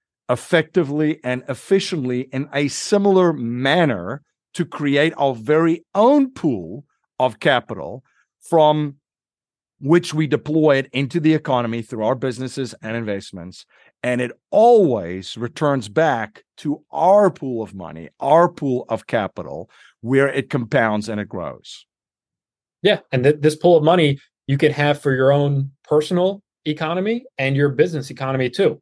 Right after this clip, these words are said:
Speaker 2: so that you can keep your money in motion and have it flow back to your, your personal,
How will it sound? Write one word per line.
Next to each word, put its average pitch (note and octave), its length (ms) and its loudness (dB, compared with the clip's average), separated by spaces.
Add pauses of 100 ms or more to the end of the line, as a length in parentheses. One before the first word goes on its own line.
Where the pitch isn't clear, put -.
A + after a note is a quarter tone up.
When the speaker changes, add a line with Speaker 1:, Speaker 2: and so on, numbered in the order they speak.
Speaker 2:
so - 180 -4
that B2 160 2
you C3 100 -6
can C3 180 -6
keep D#3+ 260 0
your D3 80 4
money D3 240 2
in D3+ 120 0
motion C#3 560 -2 (280)
and A2+ 80 -12
have C3+ 240 2
it C3+ 200 -4
flow C#3+ 600 4 (260)
back C#3 340 0
to D3+ 500 -2 (280)
your, B2+ 180 -4
your C3 120 -2
personal, D#3+ 580 0